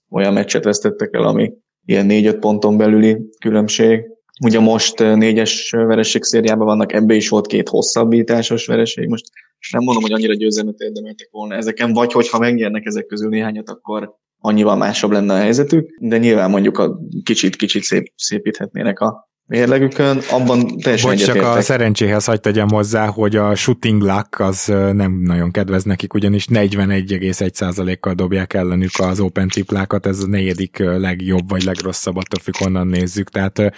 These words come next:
Speaker 2: gyakorlatilag szétdobják őket jelenleg az ellenfelek, úgyhogy valóban szerencséjük sincs.
Speaker 1: Azzal teljesen egyetértek, hogy, ö,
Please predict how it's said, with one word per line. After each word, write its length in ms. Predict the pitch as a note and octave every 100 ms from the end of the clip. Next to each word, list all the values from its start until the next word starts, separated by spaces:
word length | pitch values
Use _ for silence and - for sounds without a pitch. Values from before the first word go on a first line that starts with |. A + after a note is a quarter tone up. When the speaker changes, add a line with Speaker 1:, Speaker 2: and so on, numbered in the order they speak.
| - -
Speaker 2:
gyakorlatilag 380 | A2+ A2 A2+ G#2
szétdobják 560 | A#2 G#2 G2 F#2 F2
őket 300 | F#2 F2 F#2+
jelenleg 380 | F#2+ F#2 F2+ F#2
az 120 | F2+
ellenfelek, 680 | F#2 F2+ F#2 F#2 F#2 F2+ -
úgyhogy 320 | F#2+ - F#2+ -
valóban 540 | G#2 A#2+ A2 F#2 F2
szerencséjük 640 | - F2+ E2+ - E2+ E2+
sincs. 400 | - - E2 E2 - _
Speaker 1:
Azzal 300 | - B2+ C3+
teljesen 360 | C3+ D#3 - B2
egyetértek, 640 | A2+ G2+ G#2 G2 - G2+
hogy, 320 | - G#2+ G#2
ö, 160 | G#2 G#2